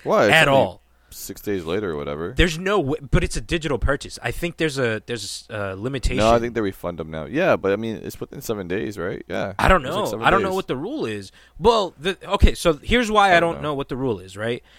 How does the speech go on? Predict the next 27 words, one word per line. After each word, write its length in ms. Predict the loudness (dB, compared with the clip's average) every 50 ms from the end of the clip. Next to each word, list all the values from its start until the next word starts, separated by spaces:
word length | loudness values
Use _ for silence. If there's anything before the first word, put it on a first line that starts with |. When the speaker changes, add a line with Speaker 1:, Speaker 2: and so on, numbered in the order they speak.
| _ _ -2
Speaker 2:
Because 340 | 0 2 4 4 4 4 4
Speaker 1:
Yeah. 60 | 2
Speaker 2:
when 160 | 0 0 -2 -2
I 320 | 0 2 4 6 6 6 4
originally, 960 | 2 0 2 2 2 2 2 0 -2 0 0 0 -2 -2 -2 -2 -2 -4 -6 -8 _ _ _ _ _ _ _ _ _ 0
um, 540 | 4 4 6 6 6 4 2 0 -4 -10 -18 _ _ _ _
when 220 | 0 2 4 4 6
I 140 | 4 2
bought 400 | 2 0 2 4 6 8 8 6
it, 240 | 6 2 0 -2 -6 _ _ -4
if 140 | -4 -4 -4
you 60 | -4
go 240 | -2 0 0 0 0
into 280 | -4 -6 -6 -4 -2
your, 400 | -2 0 0 2 2 0 0 -2
like, 180 | -2 -4 -6 -6
account 460 | -8 -6 -4 -2 -2 -2 -2 -6 -8 -10
and 180 | -12 -6 -4
look 200 | -2 -2 -2 -4
into 240 | -8 -10 -8 -8 -6
recent 320 | -6 -6 -6 -6 -6 -6 -4
purchases, 560 | -4 -4 -4 -4 -6 -6 -6 -6 -6 -8 -8 -4 -2
it 160 | -2 -2 0
says 420 | 2 4 4 6 4 4 2 -2
request 440 | -8 -6 -2 0 2 2 2 0 -2
a 60 | -6
refund. 400 | -4 -4 -2 -4 -4 -6 -10 -18